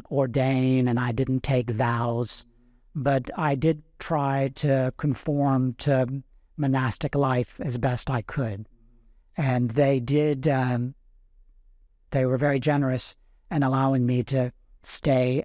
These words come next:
overnight in the monastic, in the monks' quarters, and they included me in almost all the rituals, including the morning rituals. So this getting up at four in the morning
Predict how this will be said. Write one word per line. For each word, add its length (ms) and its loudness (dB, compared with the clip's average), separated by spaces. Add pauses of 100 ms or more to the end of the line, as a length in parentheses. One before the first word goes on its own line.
(120)
overnight 680 0
in 280 0
the 260 0
monastic, 640 -2 (360)
in 120 0
the 80 4
monks' 360 2
quarters, 720 0 (420)
and 160 0
they 120 2
included 460 2
me 440 2
in 320 0
almost 460 0
all 260 0
the 80 2
rituals, 760 -2 (460)
including 520 2
the 80 2
morning 360 2
rituals. 720 -2 (320)
So 420 0
this 240 -4
getting 340 2
up 260 0
at 180 0 (320)
four 240 2
in 60 4
the 60 2
morning 580 2